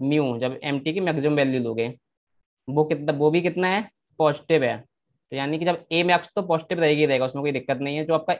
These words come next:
ए min है, A min भी क्या रहना चाहिए, Positive रहना चाहिए। उस time पे आपका क्या हो जाएगा, Message signal आपका exact मिलेगा इनवेलप detector के output पे। देखो peak amplitude का जो variation है वो मैसेज signal ही है,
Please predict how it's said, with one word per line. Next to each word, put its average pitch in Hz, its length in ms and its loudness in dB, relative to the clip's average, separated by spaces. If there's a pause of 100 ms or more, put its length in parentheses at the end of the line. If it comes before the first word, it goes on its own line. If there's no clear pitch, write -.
ए 175 140 2
min 190 240 0
है, 123 200 0 (380)
A 175 140 2
min 180 200 -2
भी 180 100 -2
क्या 190 140 0
रहना 202 220 0
चाहिए, 175 280 -2 (140)
Positive 156 360 0
रहना 143 260 2
चाहिए। 113 360 -6 (560)
उस 180 200 0
time 170 280 4
पे 185 60 4
आपका 180 220 0
क्या 190 140 0
हो 208 80 2
जाएगा, 202 240 2
Message 151 480 0
signal 175 440 0
आपका 165 420 2
exact 160 420 -2
मिलेगा 127 440 -2 (160)
इनवेलप 156 380 2
detector 151 380 -4
के 185 140 -4
output 147 500 -2
पे। 117 220 -4 (320)
देखो 131 260 0
peak 175 260 0
amplitude 165 480 0
का 165 80 2
जो 165 100 -2
variation 143 480 0
है 170 60 -2
वो 185 60 -4
मैसेज 160 320 -4
signal 147 280 -4
ही 156 120 2
है, 120 220 0